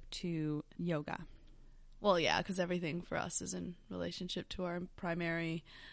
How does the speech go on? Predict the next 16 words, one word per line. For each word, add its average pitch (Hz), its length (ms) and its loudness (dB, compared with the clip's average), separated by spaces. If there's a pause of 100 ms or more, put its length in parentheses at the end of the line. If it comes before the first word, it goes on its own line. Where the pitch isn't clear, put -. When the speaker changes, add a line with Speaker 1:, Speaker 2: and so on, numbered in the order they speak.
(180)
Speaker 2:
uh, 156 200 -2
drug 180 380 4
of 170 200 4
choice. - 720 -2
Speaker 1:
Yeah. 185 240 -2 (880)
But - 80 6
I 262 80 12
would 440 160 8
say, 269 260 8
like, 214 400 4 (420)
as 196 160 6
a 190 60 4
teacher, 180 760 2 (500)
you 196 320 6
and 196 160 6
I 175 420 4